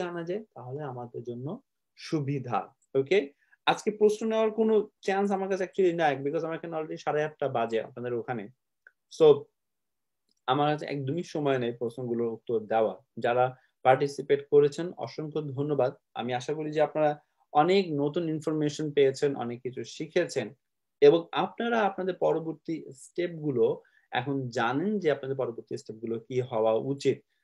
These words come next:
স্টুডেন্ট ভিসায় কানাডায় আসতে হলে, কনফার্ম ভিসার জন্য, কনফার্ম তো আসলে পসিবল না, তারপরও মানে অনেকটা অ্যাসিওর করার জন্য, অনেকটা শিওর করার জন্য কি করা দরকার সেটা আপনি এখন জানেন।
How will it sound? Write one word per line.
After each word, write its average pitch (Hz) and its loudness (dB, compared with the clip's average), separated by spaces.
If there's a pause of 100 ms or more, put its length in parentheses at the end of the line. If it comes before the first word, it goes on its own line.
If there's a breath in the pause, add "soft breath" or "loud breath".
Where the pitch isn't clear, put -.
(460)
স্টুডেন্ট 240 0
ভিসায় 160 -2 (100)
কানাডায় 139 4
আসতে 120 -6
হলে, 101 -2
কনফার্ম 190 6
ভিসার 139 4
জন্য, 107 2 (400)
কনফার্ম 151 4
তো 196 10
আসলে 196 8
পসিবল 208 10
না, 302 6 (460)
তারপরও 185 10 (440)
মানে 160 8 (380)
অনেকটা 220 8 (140)
অ্যাসিওর 180 6 (100)
করার 151 10
জন্য, 139 2
অনেকটা 151 0
শিওর 170 4
করার 151 6
জন্য 143 0 (100)
কি 208 -4
করা 165 6
দরকার 135 4 (380)
সেটা 160 4
আপনি 151 2
এখন 117 -2
জানেন। 98 0